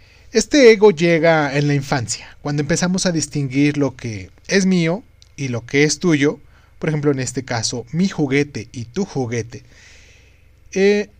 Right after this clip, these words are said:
este ego, si no lo superamos, eh, se convierte en el ego de nada es suficiente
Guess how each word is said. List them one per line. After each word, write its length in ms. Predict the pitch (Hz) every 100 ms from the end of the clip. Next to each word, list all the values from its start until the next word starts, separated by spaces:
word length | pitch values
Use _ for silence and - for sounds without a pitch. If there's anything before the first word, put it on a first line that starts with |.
| -
este 260 | 240 349
ego, 160 | 285 240
si 180 | - 175
no 100 | 185
lo 100 | 240
superamos, 720 | 220 175 147 135 135 - - -
eh, 200 | - 151
se 140 | 143 180
convierte 500 | 185 185 196 - 208
en 80 | 180
el 160 | 156
ego 500 | 175 165 180 180 160 -
de 220 | 160 185 180
nada 480 | 196 196 196 190 -
es 280 | 165 165
suficiente 840 | - 180 - - - 247 208 120